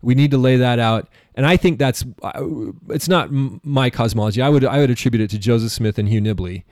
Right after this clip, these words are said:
and, uh, some, uh, and Dante,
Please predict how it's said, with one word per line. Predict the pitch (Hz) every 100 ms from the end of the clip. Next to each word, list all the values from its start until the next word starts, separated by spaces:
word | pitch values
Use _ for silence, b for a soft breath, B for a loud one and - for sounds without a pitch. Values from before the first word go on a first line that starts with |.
| b b b b _ -
and, | 120 113 107
uh, | 104 104 101 95 95 92 87 90 95 - - -
some, | - 131
uh, | 117 -
and | 120 123
Dante, | 117 104 104 113 104 104 101